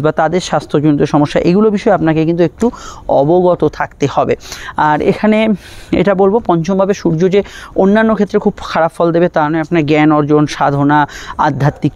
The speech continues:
চর্চা, এগুলো ক্ষেত্রে অবশ্যই ভালো। পূর্বজন্মে পূর্ণ কর্মফল আরোহণের ক্ষেত্রে এই সময় কিন্তু ভালো। আহ, ভাই বোনের যেটা বলছিলাম, কেরিয়ারে কিছু শুভ খবরাখবর ইত্যাদি আসতে পারে, তবে ফাটকার ক্ষেত্রে সময়টা কিন্তু একটু দুর্বল থাকতে পারে, ফাটকা লাভ বা ইত্যাদি এগুলো ক্ষেত্রে আপনাকে একটু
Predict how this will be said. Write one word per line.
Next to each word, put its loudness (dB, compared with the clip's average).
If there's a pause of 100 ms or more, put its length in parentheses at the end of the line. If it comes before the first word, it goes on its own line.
চর্চা, 0 (120)
এগুলো 4
ক্ষেত্রে -2 (100)
অবশ্যই 0
ভালো। 2
পূর্বজন্মে 2 (100)
পূর্ণ 4
কর্মফল 0
আরোহণের 0
ক্ষেত্রে -2
এই 0
সময় 2
কিন্তু 2
ভালো। -2
আহ, -4
ভাই 2
বোনের 2
যেটা 2
বলছিলাম, 2 (100)
কেরিয়ারে 4
কিছু -4 (260)
শুভ 2 (140)
খবরাখবর 0
ইত্যাদি 0
আসতে -2
পারে, 0 (340)
তবে 2 (120)
ফাটকার -2
ক্ষেত্রে -2 (100)
সময়টা 0
কিন্তু 0
একটু -2
দুর্বল 4
থাকতে -4
পারে, 2
ফাটকা -2
লাভ 0
বা -2
ইত্যাদি 0
এগুলো 4
ক্ষেত্রে -2 (380)
আপনাকে 2
একটু -4